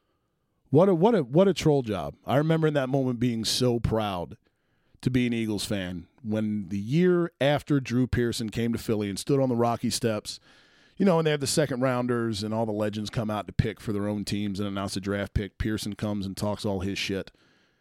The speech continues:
win a Super Bowl, and then we go to, the draft is in Dallas next year. We <laughs> sent our fucking kicker out there to cut a promo on him.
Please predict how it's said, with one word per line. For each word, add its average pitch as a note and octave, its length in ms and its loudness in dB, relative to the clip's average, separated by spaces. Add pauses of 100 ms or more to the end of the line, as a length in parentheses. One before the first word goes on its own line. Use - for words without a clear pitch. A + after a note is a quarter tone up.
(280)
win C3 140 2
a A#2+ 40 0
Super C3+ 280 0
Bowl, A#2 300 2
and G#2+ 140 -4
then G#2+ 120 -4
we C3 120 2
go C3 140 2
to, A#2 100 0
the G#2+ 220 -8
draft B2+ 340 0
is A#2 140 -2
in A2 100 -4
Dallas A#2 380 0
next F#2+ 260 -6
year. G2 240 -2 (420)
We A#2 120 0
<laughs> - 0 -
sent - 300 2
our E3 100 4
fucking D3 440 -2
kicker B2 420 0
out F2+ 200 -4
there D2 280 -6 (440)
to B2+ 80 -2
cut B2 200 2
a G2 40 -4
promo G2 420 -2
on D2 120 -8
him. C#2 120 -14